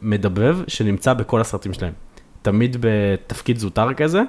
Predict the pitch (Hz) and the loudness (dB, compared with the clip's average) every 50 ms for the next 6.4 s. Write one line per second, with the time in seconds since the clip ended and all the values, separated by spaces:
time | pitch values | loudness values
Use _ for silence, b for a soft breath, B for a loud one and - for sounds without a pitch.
0 | - b b b b b b b b b b b 98 92 107 123 127 - 160 - | -2 b b b b b b b b b b b -4 2 2 4 4 4 0 0
1 | - 156 160 160 151 143 127 113 - - 147 151 - 160 120 101 - - - 160 | 2 2 2 4 4 4 2 2 2 2 2 2 2 0 0 0 -6 0 4 6
2 | 165 160 156 160 196 - - - - _ b b b b b b b b b b | 6 6 6 4 2 -2 -6 -14 -16 _ b b b b b b b b b b
3 | b b - - - 107 - - 117 110 104 104 104 101 98 98 95 - - 117 | b b -6 -2 -2 -2 -2 0 0 2 4 4 4 4 4 2 0 -2 -2 0
4 | 107 104 104 104 107 120 143 151 156 151 143 - - 127 113 107 - - - 110 | 2 2 4 4 4 4 4 4 4 2 0 -2 -4 -6 -6 -6 -6 -4 -2 0
5 | 101 101 98 98 98 95 95 - - - 113 104 - - - 104 95 92 92 98 | 0 2 2 2 0 0 -2 -6 -10 -8 -8 -8 -6 -4 -2 0 0 2 2 2
6 | 104 107 131 - - - - - | 2 2 2 0 -2 -4 -14 -14